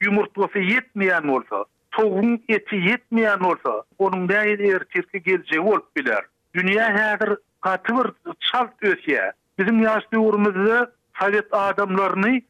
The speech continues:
uruş ýyllarynyň aşlygy bilen gorkutýardylar. Ha, uruş ýylyna şeýle boldy, şeýle açlyk boldy, biz iýmäge nan tapmadyk, çörek tapmadyk, bulamagydyk diýerler. Indi häzirki döwürde de şol.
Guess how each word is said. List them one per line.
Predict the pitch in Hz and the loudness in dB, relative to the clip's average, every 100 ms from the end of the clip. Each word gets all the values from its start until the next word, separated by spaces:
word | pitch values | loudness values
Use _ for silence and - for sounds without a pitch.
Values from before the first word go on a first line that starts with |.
| _ | _
uruş | 226 254 - 247 | -2 -2 0 0
ýyllarynyň | 226 226 208 208 214 | 2 2 2 0 0
aşlygy | 208 202 190 - 202 202 | 0 0 -2 -2 0 0
bilen | 190 185 185 | 0 -2 0
gorkutýardylar. | 190 - 175 165 147 131 123 113 - | -2 -2 -2 0 0 -2 -4 -4 -6
Ha, | 165 220 220 | -2 -2 -2
uruş | 214 202 - | -2 -2 -2
ýylyna | 214 190 190 196 | -4 -2 0 0
şeýle | 175 151 196 | 0 0 0
boldy, | 233 226 214 220 214 - | 0 0 0 0 -2 -4
şeýle | 185 180 | -2 0
açlyk | 185 170 151 - 226 - | 0 0 -2 -6 -10 -2
boldy, | 226 208 214 160 | 0 2 0 -2
biz | 185 180 _ - | -6 -6 _ -4
iýmäge | 196 185 185 180 180 | 0 2 2 2 2
nan | 180 170 - | 0 0 -2
tapmadyk, | 226 226 214 208 214 - | -4 -2 -2 0 -4 -4
çörek | 180 180 170 - | -2 0 -2 -4
tapmadyk, | 233 233 220 214 208 - _ _ 165 | -6 -2 0 0 -2 -6 _ _ -2
bulamagydyk | 226 214 202 202 180 143 - | 0 2 4 4 2 -2 -4
diýerler. | 139 131 113 107 - _ _ _ _ | -2 0 0 -4 -6 _ _ _ _
Indi | 214 208 202 | 0 2 0
häzirki | 196 202 185 190 - 220 | 0 0 0 -4 -4 0
döwürde | 247 226 208 226 220 | 2 2 2 0 2
de | 208 - | 0 0
şol. | 220 | 0